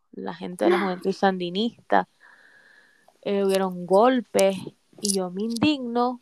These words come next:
porque estoy viendo la transmisión en vivo y está la Policía Nacional ahí, y la gente le dice, "Óigame, señora, me están agrediendo y usted no hace nada".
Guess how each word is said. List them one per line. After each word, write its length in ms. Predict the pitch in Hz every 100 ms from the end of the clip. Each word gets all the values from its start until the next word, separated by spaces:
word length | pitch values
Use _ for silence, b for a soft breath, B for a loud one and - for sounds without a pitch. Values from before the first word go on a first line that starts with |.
| -
porque 480 | 196 185 180 170 165
estoy 320 | 170 - 180
viendo 380 | 175 208 220 247
la 140 | 247 233
transmisión 640 | 226 233 226 233 247 240
en 200 | 240 247
vivo 420 | 269 233 202 202 - _ _ _
y 140 | 233 220
está 400 | - - 285 339
la 120 | 262
Policía 640 | 214 202 190 - 196 190
Nacional 500 | 196 185 180 180 185
ahí, 320 | 175 208 220 - _ _ _ _ _ _ _ _ _
y 100 | 254
la 140 | 226 202
gente 420 | 202 196 - 247
le 160 | 269 220
dice, 520 | 285 277 - 180 - _
"Óigame, 480 | - 240 208 190 180
señora, 600 | - 196 220 226 190 - _
me 140 | 202 185
están 320 | 185 185 185
agrediendo 920 | 196 208 214 208 202 202 208 240 254 - _ _ _ _ _ -
y 120 | 214
usted 320 | - - 185 185
no 140 | 185
hace 260 | 185 - 170
nada". 380 | 208 208 170